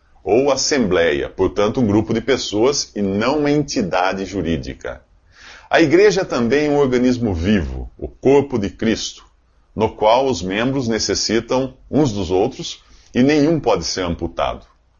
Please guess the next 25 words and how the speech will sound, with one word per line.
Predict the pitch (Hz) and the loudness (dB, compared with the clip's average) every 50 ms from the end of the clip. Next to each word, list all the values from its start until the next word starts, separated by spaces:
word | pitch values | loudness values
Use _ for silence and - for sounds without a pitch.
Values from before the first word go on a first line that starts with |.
| _ _ _ - - - | _ _ _ -18 -8 -4
Aquele | - - - - - 196 214 214 196 190 | -4 -4 -4 -2 0 2 2 4 2 2
que | 165 - - 127 113 | 0 0 0 2 2
é | |
a | 110 110 | 2 0
cabeça | - - 98 87 85 82 98 151 180 - - 151 | 0 -2 -4 -2 -2 0 2 2 2 2 0 -2
do | 135 110 | -2 -2
corpo | 92 - - 113 117 120 117 - 120 | -2 -2 0 0 2 2 0 -2 -4
não | 117 117 113 | -2 -2 0
deixaria | 107 107 - - 104 90 82 82 80 78 | 0 -2 -2 -2 -2 -2 0 0 -2 -2
isso | 73 - - | -4 -6 -8
acontecer. | - - 76 73 - 71 67 - - 71 65 - - - _ _ - - - - - | -10 -10 -12 -10 -8 -8 -8 -8 -8 -10 -10 -10 -12 -18 _ _ -20 -20 -18 -8 -2
A | 95 107 | 0 0
igreja | 113 95 92 113 127 139 147 143 127 139 147 | 2 2 2 2 2 2 0 0 -2 -4 -4
aparece | - - 110 - - 107 101 117 - - - - - | -4 -4 -6 -4 -2 0 0 0 0 -2 -4 -6 -4
também | - 110 98 98 107 117 143 143 | -2 -2 0 0 0 0 -2 -2
como | 139 143 139 127 | -2 -2 0 0
a | 113 | 0
noiva | 101 98 101 110 131 180 190 170 120 92 92 78 69 - - _ - | 0 0 0 4 4 6 6 4 4 2 0 -4 -4 -6 -14 _ -4
ou | - 98 104 | 0 0 0
esposa | 107 - - - - - 131 139 139 127 123 90 85 | 0 0 -4 -6 -4 -2 0 0 2 0 0 -2 -4
de | 76 78 | -4 -6
Cristo, | - - - 104 110 92 - - - - 64 - _ _ _ _ _ | -10 -6 -4 -2 -2 -2 -4 -8 -12 -14 -16 -18 _ _ _ _ _
uma | - 90 87 90 92 | -6 -4 -2 -2 0
união | 101 110 107 90 80 82 90 110 127 | 0 0 0 0 0 -2 -2 -2 0
indissolúvel. | 131 120 85 80 - - 80 76 78 98 104 95 78 69 71 62 60 | -2 -2 -2 -4 -6 -4 -4 -2 0 0 0 0 0 -4 -8 -10 -12